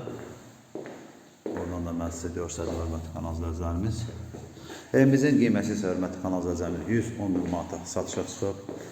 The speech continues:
Real alıcılara sözsüz ki, endirim olunacaq. Bura isə ikinci mərtəbədə yerləşən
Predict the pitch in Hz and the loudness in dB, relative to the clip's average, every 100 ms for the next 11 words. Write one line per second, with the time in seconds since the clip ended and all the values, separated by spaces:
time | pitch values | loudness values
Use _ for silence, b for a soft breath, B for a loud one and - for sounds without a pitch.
0 | B - 92 110 120 117 98 92 85 90 | B -8 0 4 4 4 0 0 0 2
1 | 90 85 - - 85 - 95 - 82 - | 2 0 -4 -6 -6 -8 -12 -10 -10 -8
2 | - 90 82 92 82 87 87 85 98 98 | -6 -6 -4 -4 -4 -4 -2 -2 0 -2
3 | - - - - B B B B _ - | -4 -12 -18 -20 B B B B _ 0
4 | 107 95 87 87 - - - - - B | 0 0 -4 -6 -8 -12 -12 -12 -14 B
5 | B B B - - 98 95 95 87 82 | B B B -12 -2 0 2 0 0 -4
6 | 82 87 85 80 90 | -2 0 0 -4 -6